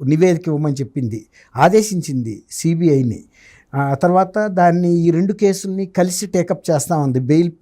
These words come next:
రద్దు ప్లస్ ఈ కేసుల విచారణ త్వరితగతిన. ఆయన ఇంకోటి కూడా అడిగాడు ఏంటంటే, హైదరాబాద్ సీబీఐ కోర్టు నుంచి వేరే రాష్ట్ర కోర్టుకు కూడా దీన్ని బదిలీ చేయమని కూడా అడిగాడు. ఎందుకంటే ఇక్కడ తీవ్రమైన జాప్యం జరుగుతుంది కాబట్టి.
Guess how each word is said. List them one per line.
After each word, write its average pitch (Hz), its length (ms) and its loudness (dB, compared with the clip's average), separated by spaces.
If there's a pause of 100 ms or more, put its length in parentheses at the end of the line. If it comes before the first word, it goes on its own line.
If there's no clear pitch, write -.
(120)
రద్దు 160 440 -2 (400)
ప్లస్ 190 240 0 (100)
ఈ 160 640 2 (240)
కేసుల 180 340 2
విచారణ 147 540 0 (640)
త్వరితగతిన. 175 560 2
ఆయన 147 260 2
ఇంకోటి 208 340 2
కూడా 196 180 0
అడిగాడు 185 340 0
ఏంటంటే, 175 480 -2
హైదరాబాద్ 180 1040 0
సీబీఐ 185 440 0
కోర్టు 170 380 -4
నుంచి 170 360 -4 (360)
వేరే 196 300 4
రాష్ట్ర 180 400 -2
కోర్టుకు 175 400 -2
కూడా 180 200 0
దీన్ని 160 260 0
బదిలీ 151 280 0
చేయమని 160 360 -2
కూడా 151 180 -2
అడిగాడు. 131 420 -2 (640)
ఎందుకంటే 175 480 2
ఇక్కడ 170 220 -2
తీవ్రమైన 175 600 -2
జాప్యం 156 480 -2
జరుగుతుంది 156 420 -2
కాబట్టి. 123 500 -4